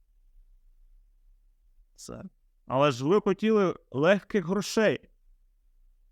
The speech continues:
що, вбиваючи якогось тирана, деспота чи диктатора, ви принесете мир в Азію чи Африку або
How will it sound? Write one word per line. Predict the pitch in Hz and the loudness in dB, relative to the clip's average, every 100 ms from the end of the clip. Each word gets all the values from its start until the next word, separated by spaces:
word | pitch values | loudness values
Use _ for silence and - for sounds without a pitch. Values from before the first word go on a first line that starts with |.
| _ _ _ _ _ | _ _ _ _ _
що, | - - 147 135 117 - - | -18 -4 0 0 0 -6 -18
вбиваючи | 117 139 156 196 190 - 151 | -8 0 4 4 4 0 -2
якогось | 151 - 185 160 - | -2 0 0 0 -2
тирана, | - 139 156 165 151 | -6 -2 0 0 0
деспота | 117 147 147 147 - | 0 0 -2 -8 -8
чи | 113 - | -6 -6
диктатора, | 117 123 - 143 180 175 139 127 - | -4 -4 0 2 4 2 2 0 -2
ви | 120 113 160 151 | -8 -2 2 2
принесете | - 131 135 131 185 180 165 127 | 0 -2 -2 0 2 2 2 0
мир | 131 165 214 - _ _ _ _ _ - | 2 2 0 -4 _ _ _ _ _ -18
в | 117 143 | -2 4
Азію | 202 226 185 190 190 | 6 6 4 -2 -6
чи | - - - - | -6 -6 -6 0
Африку | 147 190 196 190 190 - 185 175 _ _ _ | 2 2 0 -4 -4 -2 -2 -2 _ _ _
або | - 131 113 180 196 175 | -2 -2 0 2 2 0